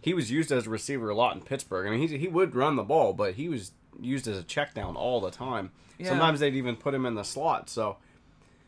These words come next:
Speaker 1: I don't know how they're gonna use him. I don't know why they wanted him, and I can't believe they had the cap space. <laughs>
Speaker 2: No, I, I was actually shocked that, uh, Buffalo didn't get him. I think, I thought Bef-, Buffalo was a good fit.
Speaker 1: Yeah,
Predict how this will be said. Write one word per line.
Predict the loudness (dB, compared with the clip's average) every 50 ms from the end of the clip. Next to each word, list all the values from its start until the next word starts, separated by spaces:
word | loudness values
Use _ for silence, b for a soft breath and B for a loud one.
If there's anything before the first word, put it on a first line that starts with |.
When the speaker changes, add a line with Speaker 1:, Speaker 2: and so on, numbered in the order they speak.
| b b b b _ _ _
Speaker 1:
I | 0 2
don't | 4 4 4
know | 4 6
how | 6 4 4
they're | 4 4 2
gonna | 2 0 0
use | -2 -2 -2 -2 -2
him. | -2 0
I | 2 2
don't | 4 4
know | 4 4
why | 6 6 6 6
they | 6 4
wanted | 4 4 2 2 2 0
him, | -2 -2 -2 -2 -4
and | -4 -4 -4 -4 -4 -6 -8 -10 -12 -12 -4
I | 0 0 0
can't | 2 2 0 0 2
believe | 0 0 0 0
they | 2 0
had | 0 0 -2
the | -4
cap | -8 -10 -10 -10 -12 -14
space. | -12 -10 -10 -8 -8 -10 -12 -16 -18 -20 -16 _
<laughs> | -16 -14 -14 -16 -14 -8
Speaker 2:
No, | -4 0 2 2 2 4 4
I, | 4 4 2 0 -4
I | 0 2 4 4
was | 6 4 4 4
actually | 2 2 2 0 -2 -2
shocked | -2 -2 -2 0 0 0 0 -2
that, | -4 -6 -6 -4 -4 -2
uh, | -2 -2
Buffalo | -2 -2 -2 -2 -2 0 2 4 4 4
didn't | 2 0 -2
get | -6 -6 -6
him. | -6 -8 -10 -12 -12 -8
I | -8 -4
think, | -2 0 -2 -2 -2 -4
I | -6 -2
thought | 0 0 0 0 -2
Bef-, | -2 -2 -2 -4 -6
Buffalo | -12 -8 0 0 0 2 2 2 4 4
was | 2 2 0
a | -2
good | -4 -4 -4 -4
fit. | -6 -4 -4 -4 -4 -4 -8 -14 -12 0
Speaker 1:
Yeah, | 4 6 8 8 6